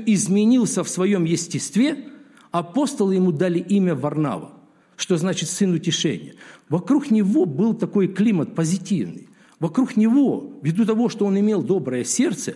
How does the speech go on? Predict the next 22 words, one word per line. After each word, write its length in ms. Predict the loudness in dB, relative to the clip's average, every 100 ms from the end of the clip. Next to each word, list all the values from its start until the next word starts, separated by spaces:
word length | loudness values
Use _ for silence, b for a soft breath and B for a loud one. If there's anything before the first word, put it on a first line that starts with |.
| 0
люди 260 | 2 4 2
могли 340 | 0 0 0
приютиться. 800 | 0 0 2 0 0 -2 -4 -12 _ _
Люди 240 | 2 4 6
могли 380 | 4 4 4 4
иметь 240 | 4 0
какое-то 360 | 0 0 0 0
тепло. 520 | -2 0 0 0 -8 B 2
Люди 220 | 4 4
могли 360 | 2 4 2
от 100 | 2
него 180 | 2 2
получить 440 | 2 0 2 0 0
какую-то 340 | 0 0 2
надежду. 680 | 0 0 0 0 -2 -10 -16 B B
К 80 | 2
нему 680 | 4 6 4 2 -2 -12 -2
люди 460 | 4 4 4 2
тянулись 640 | -2 -2 2 4 4 2 0
только 360 | 0 0 -2
благодаря 520 | 0 0 0 0 0 -2
тому, 440 | 2 4 4 0